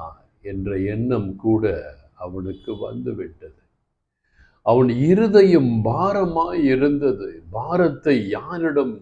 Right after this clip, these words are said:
இறக்கி வைப்பது? இறக்கி வைத்தால் நம்மை ஏளனம் செய்வார்களே. நம்ம ஒரு இடத்துல கூட நிரந்தரமா வேலை செய்ய முடியலையே என்று பரியாசம் செய்கிறார்களே,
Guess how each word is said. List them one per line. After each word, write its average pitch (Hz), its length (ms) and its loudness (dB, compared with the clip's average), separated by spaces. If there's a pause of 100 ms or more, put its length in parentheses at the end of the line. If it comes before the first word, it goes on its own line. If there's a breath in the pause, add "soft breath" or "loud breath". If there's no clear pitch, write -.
(120)
இறக்கி 123 520 -4
வைப்பது? 113 600 -8 (1600)
இறக்கி 156 560 6
வைத்தால் 151 580 2
நம்மை 127 440 0
ஏளனம் 170 540 2 (120)
செய்வார்களே. 131 840 -6 (1900)
நம்ம 120 200 -2
ஒரு 160 180 8
இடத்துல 185 540 4
கூட 196 220 2
நிரந்தரமா 151 840 0
வேலை 139 240 -2
செய்ய 127 320 -2
முடியலையே 135 720 -4 (800)
என்று 127 220 -2
பரியாசம் 139 760 -2
செய்கிறார்களே, 117 920 -4